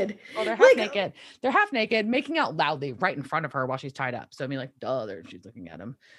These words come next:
Speaker 2: And so they go over to her and, um, Luther cuts Kate's wrist,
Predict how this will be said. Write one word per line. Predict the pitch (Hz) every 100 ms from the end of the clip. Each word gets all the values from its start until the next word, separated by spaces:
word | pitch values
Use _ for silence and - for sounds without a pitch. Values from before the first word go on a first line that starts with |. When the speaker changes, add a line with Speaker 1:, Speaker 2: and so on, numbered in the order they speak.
| _ 180
Speaker 2:
And | 175
so | 190 170 170
they | 165 208
go | 220 156
over | 170 175
to | - 170
her | 151 147 143
and, | 160 151 147 147 139 143
um, | 160 147 135 127 120 127 _ _ _ _ _ _ _ _ _ _ _ _ _ _ - _ _ _ _
Luther | 165 190 214 226 196
cuts | - 196 -
Kate's | - 180 180 -
wrist, | 143 160 131 135 -